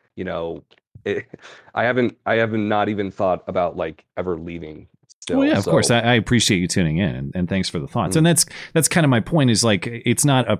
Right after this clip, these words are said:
Speaker 2: a picture of a, a bank robber or something that's going to, um, build an audience. And, and that's really what
Speaker 1: Yeah.
Speaker 2: I'm after. It's, so, yeah, I mean, i-, if, if there are people out there who want flowery thumbnails or something,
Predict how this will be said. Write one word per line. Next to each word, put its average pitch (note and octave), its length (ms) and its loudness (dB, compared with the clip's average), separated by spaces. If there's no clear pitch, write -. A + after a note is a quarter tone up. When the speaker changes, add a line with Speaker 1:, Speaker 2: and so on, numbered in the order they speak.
Speaker 2:
a - 80 0
picture A2+ 520 0
of F2 220 2
a, D2 360 -2
a G2+ 60 0
bank G2 300 -2
robber D2+ 360 -6
or D#2+ 60 -6
something E2 380 -4
that's D#2+ 200 -6
going E2 260 -2
to, D2+ 420 -4
um, - 460 -10
build F#2+ 680 2
an G2+ 100 0
audience. D#2+ 580 -4
And, G2+ 260 2
and A2 120 2
that's A2 220 0
really G#2 160 2
what F#2+ 120 4
Speaker 1:
Yeah. E2 60 0
Speaker 2:
I'm E2 80 0
after. F2+ 680 -2
It's, G2 260 -6
so, A2+ 560 4
yeah, E3 380 4
I B2+ 80 2
mean, A#2+ 440 4
i-, A#2+ 340 -2
if, A2+ 280 -2
if A2+ 180 -4
there A2+ 140 4
are A2 60 2
people C3 260 2
out A#2 120 2
there B2 180 4
who A2+ 120 4
want G#2+ 440 2
flowery A#2 520 2
thumbnails G#2+ 600 0
or G2 40 -2
something, A2 520 -2